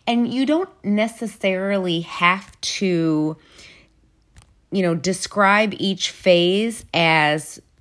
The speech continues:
you know, day one, I'm gonna accomplish this, day two, I'm gonna accomplish that. You can just say in phase one, I'm gonna do, you know, under the bed.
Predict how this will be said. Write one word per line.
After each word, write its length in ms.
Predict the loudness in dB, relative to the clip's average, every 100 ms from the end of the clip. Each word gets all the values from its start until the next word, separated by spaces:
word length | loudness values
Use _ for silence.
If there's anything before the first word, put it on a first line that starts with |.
| -20 -6
you 120 | -2
know, 220 | -2 -2 -6 0
day 260 | 4 4
one, 360 | 4 0 2 0
I'm 160 | 0 -2
gonna 200 | -2 -4
accomplish 480 | -4 -8 -6 -10
this, 240 | -8 -10 -4
day 220 | -2 -2
two, 220 | -4 -4
I'm 100 | -4
gonna 120 | -4
accomplish 520 | -6 -6 -8 -6 -8 -4
that. 380 | -2 -2 -4 -8 -20 -20 -20 -20 -2
You 120 | 0
can 220 | 2 0
just 200 | 0 0
say 220 | 2 4 4
in 240 | 0 -4
phase 420 | -2 -2 -2 -6
one, 640 | -4 -2 0 0 0 -2 -6 -20 _ -2
I'm 320 | 0 0 0
gonna 260 | -2 -2
do, 800 | -2 -2 0 0 2 0 0 -2 -6 _ _ -6
you 160 | -2
know, 520 | 2 2 2 0 -2 -8 _ _ _ -14 -12 -10 -4
under 320 | 0 2 0
the 140 | -2
bed. 480 | 0 0 0 -2 -12